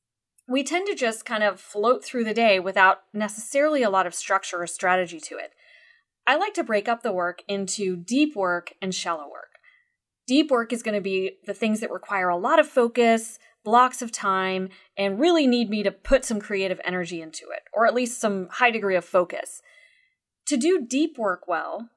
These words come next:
I need to have a block of time, at least maybe forty-five minutes for me. Ideally, an hour, hour and a half, two hours.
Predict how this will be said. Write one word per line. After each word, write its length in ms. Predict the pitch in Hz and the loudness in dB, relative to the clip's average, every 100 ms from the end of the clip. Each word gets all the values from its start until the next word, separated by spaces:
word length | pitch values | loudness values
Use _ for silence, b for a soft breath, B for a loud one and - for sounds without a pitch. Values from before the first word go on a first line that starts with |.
| _ | _
I 80 | 214 | 4
need 140 | 247 262 | 4 4
to 60 | |
have 240 | 240 302 302 | 2 2 0
a 60 | |
block 260 | 226 185 185 | 0 0 0
of 80 | - | -10
time, 320 | - - - | -14 -14 -12
at 100 | - | -2
least 300 | 370 370 - | 0 0 0
maybe 240 | 269 233 | -2 -2
forty-five 460 | 220 202 190 185 165 | -2 -4 -2 -4 -6
minutes 340 | 151 - - | -8 -14 -14
for 160 | - 180 | -6 -6
me. 300 | 170 - _ _ _ _ | -6 -10 _ _ _ _
Ideally, 560 | 202 208 240 233 226 - | 0 2 4 4 2 0
an 80 | 196 | 0
hour, 320 | 175 180 180 | 2 4 4
hour 100 | 170 | 2
and 80 | 170 | -4
a 40 | 170 | -4
half, 120 | 170 | -8
two 200 | - 175 | -6 -8
hours. 320 | - - - | -8 -12 -18